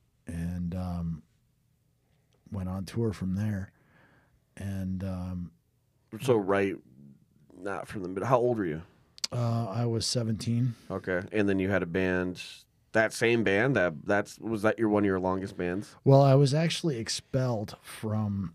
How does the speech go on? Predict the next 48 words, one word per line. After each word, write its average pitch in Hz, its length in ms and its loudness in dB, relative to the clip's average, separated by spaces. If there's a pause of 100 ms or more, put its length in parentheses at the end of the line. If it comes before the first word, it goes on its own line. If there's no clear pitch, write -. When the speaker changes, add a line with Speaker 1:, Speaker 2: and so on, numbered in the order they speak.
Speaker 1:
the 113 140 -2
Watertown, 104 840 -4 (120)
uh, 92 360 -6 (280)
high 113 220 -4
school. 95 360 -6
Speaker 2:
She 85 140 -6
totally 92 520 4
went 80 240 0
punk 82 240 0
rock. 71 280 0 (760)
Speaker 1:
Well, 139 480 6
I, 170 40 8
I 170 120 4
Speaker 2:
<laughs> 190 140 4
Speaker 1:
actually 175 480 10
didn't 180 240 10
even, 170 300 8
the 135 80 0
fucked 180 340 -2
up 165 140 2
thing 185 200 0
is 120 120 6
that 120 160 2
I 117 100 2
didn't 156 280 6
even 123 280 4
wanna 131 260 2
be 107 140 2
expelled. 101 520 -2
I, 104 100 -2
like, 107 240 -2
I 110 60 0
was 104 160 0
trying 120 260 0
to 107 80 0
finish 107 320 -2
it 104 80 -4
out. 107 160 0
I 107 80 0
got 117 160 0
my 117 140 2
G 113 260 0
E 113 60 6
D 113 180 6
when 104 140 0
I 98 100 -2
was 95 100 -4
sixteen. 107 480 -2